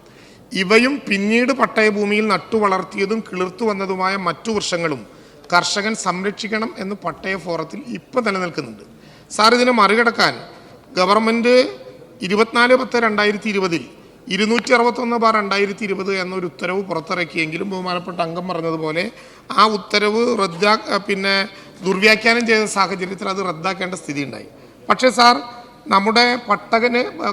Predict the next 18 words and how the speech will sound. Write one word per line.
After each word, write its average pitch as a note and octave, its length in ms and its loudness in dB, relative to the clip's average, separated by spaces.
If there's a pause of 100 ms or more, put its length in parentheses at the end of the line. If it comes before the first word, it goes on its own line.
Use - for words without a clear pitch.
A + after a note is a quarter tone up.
കർഷകന് A3 440 0 (100)
ലഭ്യമാകുന്ന A3+ 600 2 (100)
പട്ടയം A3 380 0
കിട്ടിക്കഴിഞ്ഞാൽ F#3+ 580 0 (540)
ആ - 20 8 (120)
ഭൂമിയിൽ A#3 340 0 (100)
നട്ടുവളർത്തതും A3 800 0
കിളിർത്തു G3 380 -4
വന്നതുമായ G#3+ 600 2 (120)
മരങ്ങളുടെ G3 580 0 (560)
പൂർണ്ണമായ A#3 540 6 (100)
ഉത്തരവാദിത്വം, G#3 600 2 (560)
അതിൻ്റെ G#3+ 340 4
പൂർണ്ണമായ A3+ 440 4 (120)
അവകാശം F#3+ 500 0 (480)
കർഷകർക്ക് A#3 580 6 (100)
തന്നെയാണെന്നാണ് A3 640 6
സാർ G3 140 6